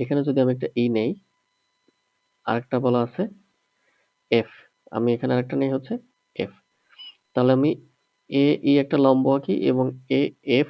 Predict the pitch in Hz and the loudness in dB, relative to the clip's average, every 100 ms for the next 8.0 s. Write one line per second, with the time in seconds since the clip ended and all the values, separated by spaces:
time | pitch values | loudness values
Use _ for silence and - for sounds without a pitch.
0 | - 139 - 156 139 254 - _ 123 117 | -4 -6 -2 -4 -2 -4 -6 _ 0 2
1 | 110 107 - - _ _ _ 135 139 143 | 2 0 -4 -18 _ _ _ 0 2 2
2 | 143 147 151 175 165 135 127 117 - 117 | 0 -4 0 0 2 0 0 -2 -2 -2
3 | 117 127 - _ _ _ - - - - | -2 -8 -12 _ _ _ -16 -16 -18 -20
4 | - - _ _ _ _ _ _ _ 160 | -20 -20 _ _ _ _ _ _ _ 6
5 | 135 214 - - _ _ _ _ _ _ | 6 4 -2 -18 _ _ _ _ _ _
6 | _ _ _ - - - _ _ _ _ | _ _ _ -16 -14 -14 _ _ _ _
7 | - 135 147 143 139 131 127 123 120 117 | -2 0 4 4 6 4 2 0 2 2